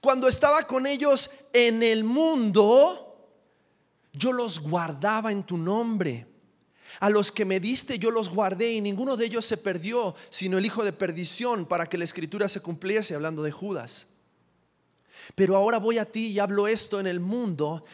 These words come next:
para que tengan mi gozo cumplido en sí mismos. Yo les he dado tu palabra y el mundo, ¿qué hace?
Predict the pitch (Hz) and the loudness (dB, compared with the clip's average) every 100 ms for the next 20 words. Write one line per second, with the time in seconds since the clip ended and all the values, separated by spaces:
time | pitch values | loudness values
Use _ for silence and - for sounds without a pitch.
0 | - - 175 170 165 156 202 208 214 196 | -16 -4 -4 -2 -6 -6 -6 -4 -6 -6
1 | 156 190 185 196 170 160 180 190 196 180 | -4 -4 -4 -6 -8 -10 -8 -8 -6 -4
2 | - 170 190 190 165 131 131 - - - | -4 -4 -6 -6 -8 -10 -10 -14 -16 -20
3 | - 226 302 285 - 269 269 262 254 254 | -4 -2 0 -2 -4 -4 -4 -4 -6 -8
4 | 196 - 208 208 247 302 330 339 339 - | -10 -4 -2 -2 0 2 6 4 4 -6
5 | - 190 220 240 330 320 - 285 294 294 | -6 0 2 2 0 0 0 2 2 2
6 | 269 202 135 | -2 -4 -6